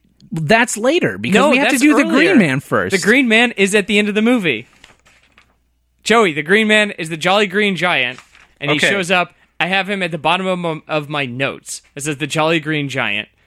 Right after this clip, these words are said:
Speaker 1: Okay.
Speaker 2: And I said, "If only they had those pointy sticks again," because they use the pointy sticks
Speaker 1: Uh, and
Speaker 2: using
Speaker 1: then,
Speaker 2: his
Speaker 1: yeah,
Speaker 2: Boy
Speaker 1: yeah.
Speaker 2: Scout skills again.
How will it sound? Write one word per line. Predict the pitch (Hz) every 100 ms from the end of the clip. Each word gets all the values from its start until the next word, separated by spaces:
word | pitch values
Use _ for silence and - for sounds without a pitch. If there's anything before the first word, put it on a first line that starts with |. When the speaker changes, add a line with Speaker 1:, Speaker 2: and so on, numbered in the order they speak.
| _ -
Speaker 1:
Okay. | 127 -
Speaker 2:
And | 165
I | 165
said, | 160 165
"If | 160
only | 170 180 180
they | 175
had | 175
those | 156 151
pointy | - 175 165 147
sticks | - 208 202 -
again," | 131 117 110 _ -
because | 160 175
they | 143
use | 156 160 147
the |
pointy | 143 - 208 202
sticks | 160 - 233 175 - -
Speaker 1:
Uh, | - 143
and |
Speaker 2:
using | 180 165 175
Speaker 1:
then, | 220
Speaker 2:
his |
Speaker 1:
yeah, | 190 175
Speaker 2:
Boy | 233
Speaker 1:
yeah. |
Speaker 2:
Scout | 277 - 190 196
skills | - 190 185 180
again. | 170 147 208 175 139